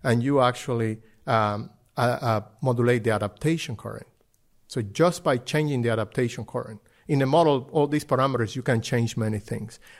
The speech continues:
But in here, Lyle, by changing the adaptation current, he could obtain, he could replicate what he finds in the Rett syndrome, uh, phenotype. So basically, what are the, what is the importance of that? Because,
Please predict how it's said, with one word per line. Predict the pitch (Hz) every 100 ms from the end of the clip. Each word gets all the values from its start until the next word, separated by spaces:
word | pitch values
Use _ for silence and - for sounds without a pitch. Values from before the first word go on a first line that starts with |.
| -
But | 127
in | 123
here, | 117 156 156
Lyle, | 117 123 127 127
by | 120 107
changing | - 170 208 175
the | 131
adaptation | 120 113 - 170 160 127
current, | 113 104 110 - _
he | -
could | 139 160
obtain, | 147 127 - 147 135 104 - _ _
he | -
could | 123 156 139
replicate | 139 143 131 123 107
what | 110 107
he | - 131
finds | - 120 117 110 -
in | 120
the | 107
Rett | 104 107
syndrome, | - 123 107 104 101 98 - -
uh, | 104 104 113 117 120
phenotype. | - 107 107 - 110 107 - - _ - _
So | - 135
basically, | 127 135 143 127 110 110 - _ _ _
what | - 143 165
are | 196 185 - - -
the, | 147 143 139
what | 143
is | 180 190
the |
importance | 151 - 147 151 131 107
of | 107 -
that? | 104 104 151 113
Because, | 120 113 117 110